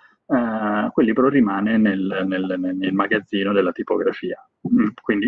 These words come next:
il lavoro di consacrazione di un autore straniero, di un libro straniero, nella cultura letteraria d'arrivo, è un lavoro collettivo,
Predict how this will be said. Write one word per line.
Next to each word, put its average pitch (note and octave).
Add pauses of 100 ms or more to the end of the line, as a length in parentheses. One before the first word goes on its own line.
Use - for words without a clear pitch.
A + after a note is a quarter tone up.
il A#2+
lavoro B2+
di G2+
consacrazione - (380)
di -
un F#2+
autore G2
straniero, G2
di E2
un D#2+
libro A2+
straniero, F#2+ (240)
nella F#2+
cultura G2
letteraria F#2
d'arrivo, F#2+ (360)
è -
un A2+
lavoro B2+ (300)
collettivo, -